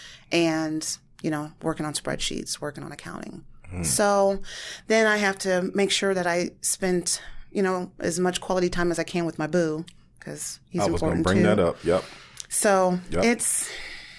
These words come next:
Speaker 2: It's that balance.
Speaker 1: it's a juggling act. And sometimes you, you know, you don't always get it right, you
Speaker 2: Yeah.
Speaker 1: know, and,
Speaker 2: But
Speaker 1: uh, fortunately there's another day and hopefully you can get it right the next day.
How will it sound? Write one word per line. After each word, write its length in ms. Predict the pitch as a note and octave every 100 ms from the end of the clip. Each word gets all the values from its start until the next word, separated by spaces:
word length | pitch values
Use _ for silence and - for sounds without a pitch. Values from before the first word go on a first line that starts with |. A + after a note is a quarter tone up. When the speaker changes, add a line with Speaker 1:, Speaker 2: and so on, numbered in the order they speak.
| - - -
Speaker 2:
It's 120 | -
that 180 | G#2 E2
balance. 520 | F#2+ G#2+ G2 - -
Speaker 1:
it's 360 | G#3+ G#3 - -
a 100 | G3+
juggling 500 | F#3+ F#3+ F3+ F3 D#3+
act. 340 | C#3+ C#3+ D#3 -
And 180 | G3+ G3+
sometimes 440 | E4+ G4 D#4+ C#4
you, 80 | C4+
you 160 | C4 C#4+
know, 200 | D4+ C4
you 120 | C#4
don't 140 | C#4
always 280 | C4+ C4 B3+
get 140 | B3+
it 80 | B3
right, 320 | - - - - -
you 140 | F#3
Speaker 2:
Yeah. 80 | F#3
Speaker 1:
know, 180 | F#3 G3
and, 220 | G3 G3 - - - -
Speaker 2:
But 120 | - F#3+
Speaker 1:
uh, 120 | - - - - - -
fortunately 640 | - G#3+ - G3+ G#3+ G#3
there's 240 | G3+ G3
another 280 | G3 F#3+ F3+
day 380 | F3+ G3 E3+ F3
and 160 | E3+ F3
hopefully 300 | F3+ - E3+
you 40 |
can 80 | E3+
get 120 | F3
it 80 | E3+
right 180 | E3 D#3+
the 80 |
next 260 | F3+ F3+ -
day. 280 | - G3+